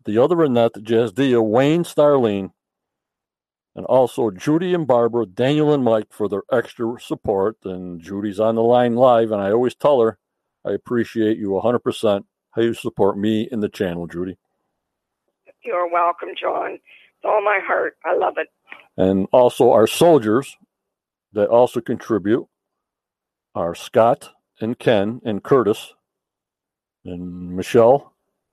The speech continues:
Speaker 1: and Dana and Josh and Virginia, Jean, Cindy, and Becky. I thank you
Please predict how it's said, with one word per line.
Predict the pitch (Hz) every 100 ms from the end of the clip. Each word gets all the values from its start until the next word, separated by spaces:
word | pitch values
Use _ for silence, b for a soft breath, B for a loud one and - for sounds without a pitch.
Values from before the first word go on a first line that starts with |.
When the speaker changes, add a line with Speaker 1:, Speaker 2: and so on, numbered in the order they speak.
| -
Speaker 1:
and | 92 90
Dana | 120 117 110 127 -
and | 95
Josh | 87 113 113 123 -
and | 101
Virginia, | 92 87 131 113 135 - _ _ _ _ _ _ 101
Jean, | 120 131 147 147 135 - -
Cindy, | - 143 131 139 151 - _ _ _ _ _ 127
and | 127 123 95
Becky. | 104 120 - 90 90 -
I | 110 98
thank | - 131 123
you | 127 117 117